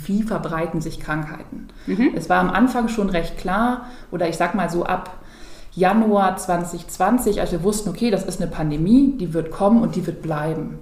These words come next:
Speaker 1: Dieses, diese ganzen, das Narrativ der neuen Normalität oder wir müssen zurück zur Normalität, da musste ich immer schon ein bisschen lachen drüber, weil es klar war, das ist eine Pandemie, die wird bleiben über Jahre.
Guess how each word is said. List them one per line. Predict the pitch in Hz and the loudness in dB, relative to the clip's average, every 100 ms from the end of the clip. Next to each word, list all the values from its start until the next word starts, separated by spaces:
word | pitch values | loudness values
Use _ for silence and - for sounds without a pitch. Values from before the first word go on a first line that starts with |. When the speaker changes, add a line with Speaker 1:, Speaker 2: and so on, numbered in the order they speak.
| - - - | -16 -20 -14
Speaker 1:
Dieses, | 175 170 165 - - | -10 -8 -8 -12 -12
diese | 185 175 175 | -8 -6 -2
ganzen, | 180 226 226 220 202 196 - - - | 0 2 2 0 0 -2 -6 -16 -10
das | 180 | -4
Narrativ | 190 196 190 185 208 196 | 0 2 2 0 -2 0
der | 196 175 | 2 4
neuen | 175 180 196 | 4 4 4
Normalität | 196 180 175 170 160 180 190 | 6 4 2 -2 -2 -2 -2
oder | 175 165 | 0 0
wir | 170 | 0
müssen | 175 175 180 | -2 -4 -6
zurück | - 170 190 196 | -6 -2 -2 -2
zur | - | -2
Normalität, | 180 170 170 165 165 - 185 175 - | 0 0 0 -2 -4 -2 0 0 -2
da | 180 - | -6 -4
musste | 180 196 190 | -4 -4 -4
ich | - | -4
immer | 202 190 | -2 -2
schon | 180 180 | -2 -4
ein | |
bisschen | 175 180 | -4 -4
lachen | 170 214 196 | -4 -4 -4
drüber, | 151 156 151 156 | -4 -4 -4 -2
weil | 170 165 | 0 0
es | - | -2
klar | - 180 226 180 | -4 0 2 2
war, | 160 | 0
das | - | -4
ist | - | -6
eine | 180 | -6
Pandemie, | - 175 165 170 208 | -4 -6 -4 -2 -2
die | 165 160 | -4 -4
wird | 170 170 | -6 -6
bleiben | 160 208 226 170 | -10 -6 -4 -4
über | 165 165 | -6 -8
Jahre. | 160 165 208 240 - 151 | -8 -8 -6 -6 -6 -12